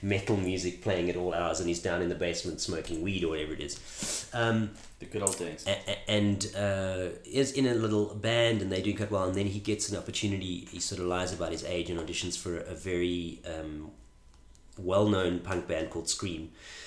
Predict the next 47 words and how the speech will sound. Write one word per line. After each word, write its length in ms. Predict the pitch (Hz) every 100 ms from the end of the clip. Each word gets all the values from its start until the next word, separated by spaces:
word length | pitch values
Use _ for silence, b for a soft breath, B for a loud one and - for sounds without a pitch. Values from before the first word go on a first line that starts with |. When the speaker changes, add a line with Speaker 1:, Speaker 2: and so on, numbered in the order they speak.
| B
Speaker 1:
and 300 | 98 90 87
lands 300 | 90 92 101 -
the 80 |
gig 180 | 90 90
as 120 | 90
their 100 | 90
drummer 300 | 80 87 85
and 100 | 80
starts 360 | 80 90 78 -
touring, 360 | - 95 85 85
and 100 | 82
they 120 | 82
tour 260 | - - 85
internationally. 880 | 80 82 82 78 - 80 80 76 B B B B
Uh, 240 | 95 85 -
and 100 | 135
they're 100 | 165
quite 180 | 214 160
a 40 |
small 440 | - 147 139 135
band, 280 | 110 107 104
but 120 | 95
they're 160 | 101 92
on 400 | 107 104 98 85 -
Speaker 2:
Cult, 280 | 113 - 107
Speaker 1:
the, 60 |
Speaker 2:
cult 140 | 131 120
Speaker 1:
yeah, 100 | 107
Speaker 2:
following, 160 | 87
Speaker 1:
they're 100 | 104
Speaker 2:
yeah. 60 | 101
Speaker 1:
on 80 | 120
this, 220 | 113 -
on 140 | 117 107
the 60 |
stage, 400 | - - 113 85
and 80 | 87
they're 100 | 87
doing 320 | 85 98 90 87
that. 200 | 73 -
And 140 | 95
then, 300 | 95 95 92 95
um, 340 | 90 87 82 - B B B B B
he 140 | -
talks 360 | 131 - 170 -
about 340 | 143 120 117
the 200 | 113 101